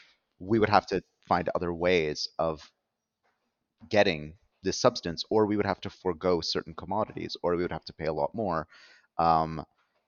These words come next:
when you start to ask those questions, you start to ask much deeper questions quite quickly about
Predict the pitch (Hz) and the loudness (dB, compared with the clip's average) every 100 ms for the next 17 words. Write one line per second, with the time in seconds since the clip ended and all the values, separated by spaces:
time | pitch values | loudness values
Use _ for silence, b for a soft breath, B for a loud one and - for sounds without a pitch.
0 | _ _ _ 120 127 123 143 135 127 - | _ _ _ 2 4 6 8 8 2 2
1 | 110 - 120 - 107 92 82 - 92 95 | -2 2 2 4 0 -2 -4 -12 -6 -4
2 | 95 - 104 - - 90 - 95 92 104 | -4 2 2 2 4 4 4 -4 -2 -2
3 | - - 95 87 - 87 - 80 - 85 | -2 -6 -6 -6 -4 -6 -6 -12 -6 -6
4 | - 123 - 92 85 78 - 87 90 85 | -2 -4 -2 0 0 0 -2 0 4 6
5 | 78 - | 4 0